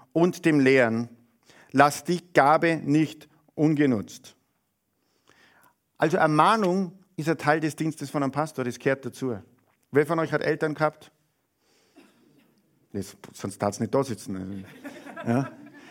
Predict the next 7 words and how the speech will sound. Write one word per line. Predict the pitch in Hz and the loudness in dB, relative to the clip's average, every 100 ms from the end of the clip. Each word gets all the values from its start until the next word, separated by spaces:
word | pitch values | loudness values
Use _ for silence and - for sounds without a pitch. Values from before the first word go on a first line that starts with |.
| - | -4
Haben | 139 151 | 0 2
die | |
manchmal | 156 156 165 | 2 2 2
ermahnt? | 160 151 156 185 165 - _ _ _ - - - - - - - - _ - | 0 2 0 -2 -10 -20 _ _ _ -20 -20 -20 -20 -20 -20 -20 -20 _ 0
War | 131 | 0
das | 151 | 2
angenehm? | 156 160 165 185 | 0 0 -2 -4